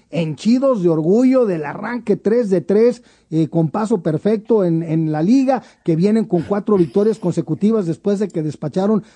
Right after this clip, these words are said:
al Athletic de Bilbao, que ya debutó Eric Gutiérrez, que ya volvió Alexis Vega, que están estos jovencitos Yael Padilla y Juan Brígido, que están, dicen, en plan grande. Me parece que va a ser una buena medida para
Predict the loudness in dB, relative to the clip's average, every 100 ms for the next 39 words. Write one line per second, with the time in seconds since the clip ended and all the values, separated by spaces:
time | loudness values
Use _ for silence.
0 | _ -6 -6 -2 -2 -2 -2 0 0 0
1 | -2 -2 -2 0 0 2 2 0 0 2
2 | 2 0 0 0 2 -2 0 2 2 2
3 | 4 4 2 -4 _ -2 0 0 -2 -2
4 | 0 0 -2 -4 -4 -2 0 0 -2 -4
5 | -2 -2 0 -2 0 0 0 0 0 0
6 | 2 2 2 0 -6 _ -4 -2 0 0
7 | 2 2 2 2 4 4 2 -4 -16 -14
8 | -12 -12 -12 -6 -2 -2 -2 -6 -4 -2
9 | 0 0 -2 -10 -8 -4 -4 -4 -4 -4
10 | -2 0 0 0 0 0 2 2 4 2
11 | 0 -2 -4 -2 -2 -4